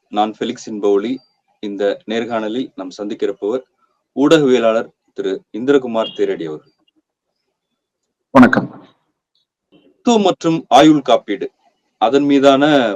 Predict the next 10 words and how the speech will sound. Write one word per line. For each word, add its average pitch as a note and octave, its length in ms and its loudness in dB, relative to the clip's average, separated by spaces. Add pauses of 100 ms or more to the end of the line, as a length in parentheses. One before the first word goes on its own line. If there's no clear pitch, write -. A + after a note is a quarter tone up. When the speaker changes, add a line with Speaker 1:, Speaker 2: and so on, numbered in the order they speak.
Speaker 1:
பதினெட்டு F3 420 -2
சதவீத A#2 760 -2
ஜி D#3 180 -6
எஸ் E3+ 180 -2
டி, G#2 280 -12 (680)
அதை G2+ 260 -6
கண்டித்து, C#3+ 600 -6 (920)
அஹ், G2+ 200 -10
இந்தியா D3+ 340 0
கூட்டணி, B2+ 500 -4